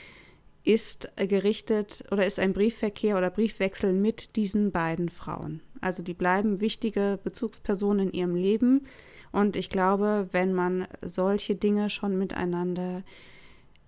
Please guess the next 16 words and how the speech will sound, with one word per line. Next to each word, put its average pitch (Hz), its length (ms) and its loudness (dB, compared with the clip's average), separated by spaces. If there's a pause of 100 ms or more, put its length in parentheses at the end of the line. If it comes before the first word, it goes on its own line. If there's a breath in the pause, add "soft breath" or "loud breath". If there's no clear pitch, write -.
(180)
getan 220 560 4
hat, 240 160 4
beziehungsweise 208 580 0
organisiert 190 640 0
hat, 214 280 -2
ist 190 320 -4
es 185 220 -6
nicht 214 360 0
verwunderlich, 196 800 -2
dass 185 240 -6
man 180 200 -4
einen 170 300 -4
ganz 185 240 -4
besonderen 175 760 -2
Zusammenhalt 170 920 -6
und 170 220 -6